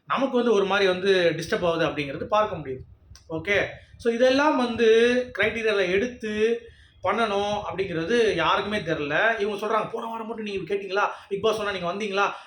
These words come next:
பிக் பாஸ் கேட்டீங்களா? விஜய் சேதுபதி சொன்னா கேட்டீங்களா?" அப்படின்ற மாதிரி வந்து கேட்டு இப்பயும் வந்து நீ அதை தான் பண்ணிட்டு இருக்க. எல்லாரும் ஒழுங்கா உட்கார்றாங்க, நீ என்ன புடுங்கிட்டு இருக்க இப்ப?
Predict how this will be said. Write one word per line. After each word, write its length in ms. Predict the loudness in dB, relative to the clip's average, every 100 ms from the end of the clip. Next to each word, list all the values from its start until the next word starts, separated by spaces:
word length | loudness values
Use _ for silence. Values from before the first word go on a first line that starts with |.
| -12
பிக் 140 | -2
பாஸ் 240 | 0 0 0 -2 -2 -2
கேட்டீங்களா? 360 | -2 -2 -2 -2 -6 -18 -8
விஜய் 180 | -4 0
சேதுபதி 200 | 0 0
சொன்னா 160 | -2
கேட்டீங்களா?" 400 | -2 -2 0 -2
அப்படின்ற 280 | 0 -2 -2
மாதிரி 200 | -2 0
வந்து 140 | -2
கேட்டு 280 | -2 -2 -2
இப்பயும் 360 | -6 -2 2 2
வந்து 120 | 0
நீ 120 | 2
அதை 140 | 4 6
தான் 140 | 6
பண்ணிட்டு 300 | 4 2 0
இருக்க. 180 | 0 2 2 2 -4 -14 _ -20 -20 _
எல்லாரும் 380 | 0 4 6 6
ஒழுங்கா 220 | 4 4
உட்கார்றாங்க, 440 | 4 4 4 4 2
நீ 100 | 4 4
என்ன 160 | 4
புடுங்கிட்டு 340 | 4 2 2 2
இருக்க 140 | 0
இப்ப? 180 | 2